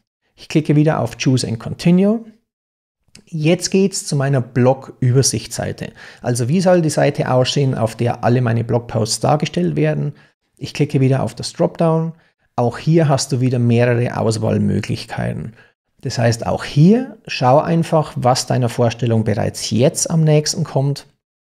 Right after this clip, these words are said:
Und genau das ist der Grund, warum ich jetzt auch mehrere Blogposts gleich angelegt habe, weil so können wir uns mal durchklicken. Ich nehme jetzt zum Beispiel mal dieses hier.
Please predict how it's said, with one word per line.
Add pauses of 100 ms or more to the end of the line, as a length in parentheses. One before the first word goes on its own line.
(380)
Und
genau
das
ist
der
Grund,
warum
ich
jetzt
auch (340)
mehrere
Blogposts
gleich
angelegt
habe,
weil
so
können
wir
uns
mal
durchklicken. (420)
Ich
nehme
jetzt
zum
Beispiel
mal
dieses
hier.